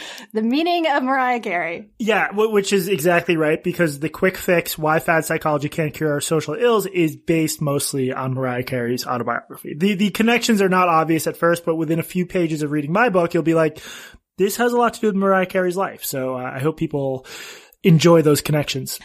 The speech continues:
Speaker 1: You know what I really hope is with your book? I hope that you get invited on Joe Rogan.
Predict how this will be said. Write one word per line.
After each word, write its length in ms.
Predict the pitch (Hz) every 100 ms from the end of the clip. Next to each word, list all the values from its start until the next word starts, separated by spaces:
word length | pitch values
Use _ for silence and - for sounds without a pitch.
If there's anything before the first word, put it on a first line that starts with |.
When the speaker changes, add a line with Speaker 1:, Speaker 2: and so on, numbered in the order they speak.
| -
Speaker 1:
You 80 | 277
know 60 |
what 180 | 466 453
I 40 | 311
really 180 | 240
hope 200 | 240 220
is 140 | 226 220
with 140 | 220
your 100 | 220
book? 300 | 214 226 226
I 120 | 226 220
hope 260 | 202 247
that 180 | 294 269
you 140 | 220
get 120 | 214 190
invited 380 | 175 165 165
on 160 | 165 160
Joe 160 | 156 147
Rogan. 440 | 139 - -